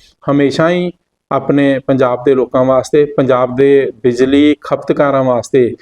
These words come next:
ਪੂਰੀ ਤਰ੍ਹਾਂ ਵਚਨਬੱਧ ਆ। ਅਸੀਂ ਹਮੇਸ਼ਾ ਹੀ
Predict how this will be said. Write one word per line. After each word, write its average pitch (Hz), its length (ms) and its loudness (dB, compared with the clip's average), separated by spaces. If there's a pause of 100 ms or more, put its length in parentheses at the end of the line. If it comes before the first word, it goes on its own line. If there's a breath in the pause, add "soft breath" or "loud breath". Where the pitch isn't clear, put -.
(220 soft breath)
ਪੂਰੀ 143 240 2
ਤਰ੍ਹਾਂ 131 320 -2 (200)
ਵਚਨਬੱਧ 131 520 -2
ਆ। 165 120 0 (340 loud breath)
ਅਸੀਂ 156 260 0
ਹਮੇਸ਼ਾ 143 580 0
ਹੀ 170 220 -4